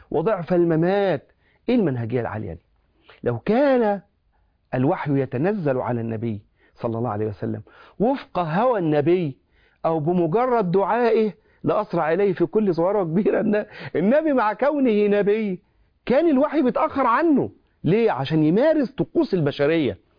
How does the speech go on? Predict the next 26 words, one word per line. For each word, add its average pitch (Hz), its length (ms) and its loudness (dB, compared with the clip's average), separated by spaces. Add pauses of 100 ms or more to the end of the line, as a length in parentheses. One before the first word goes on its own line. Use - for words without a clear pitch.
(480)
أوضح 285 300 -2
مثال 185 320 -2
في 151 100 -4
ده 175 180 -2 (800)
حادثة 147 480 -4
الإفك 220 260 -4
يا 180 80 2
جماعة، 208 360 -4 (320)
اللي 160 120 -2
احنا 160 340 0
يعني 135 340 -2
قعدنا 180 320 -2
نتكلم 196 340 -2
فيها، 208 360 0 (380)
آه، 127 200 -6
في، 113 140 -8
على 135 160 0
المنابر 175 580 0
كتير 269 280 -2
جدا، 233 380 -2
قعدنا 220 300 0
سنة 311 260 0
نتكلم 233 420 0
عن 147 140 -6
حادثة 165 280 -4
الإفك - 360 -8